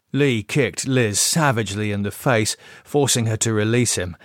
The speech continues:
He pulled his foot back, then instinctively reached up to the tabletop to try to pull himself to his feet, but instead of the table, he caught hold of the leg of a corpse. Before he realized what he'd done, the body was falling down,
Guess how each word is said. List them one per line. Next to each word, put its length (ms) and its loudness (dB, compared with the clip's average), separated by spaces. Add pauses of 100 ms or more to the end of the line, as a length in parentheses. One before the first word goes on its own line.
(200)
He 80 2
pulled 260 0
his 160 2
foot 300 0
back, 320 0
then 180 0
instinctively 720 2
reached 380 0
up 160 0
to 100 -4
the 100 -2
tabletop 600 0
to 80 -2
try 240 2
to 120 -2
pull 200 2
himself 380 2
to 100 2
his 200 0
feet, 320 -2 (520)
but 140 0
instead 500 2
of 80 -4
the 80 -2
table, 540 0 (200)
he 140 -4
caught 280 0
hold 420 0
of 80 -2
the 100 2
leg 520 0
of 120 -6
a 60 -2
corpse. 580 -2 (480)
Before 300 4
he 100 2
realized 560 2
what 160 -2
he'd 180 -4
done, 360 2 (360)
the 80 0
body 500 0 (200)
was 180 2
falling 520 0
down, 460 0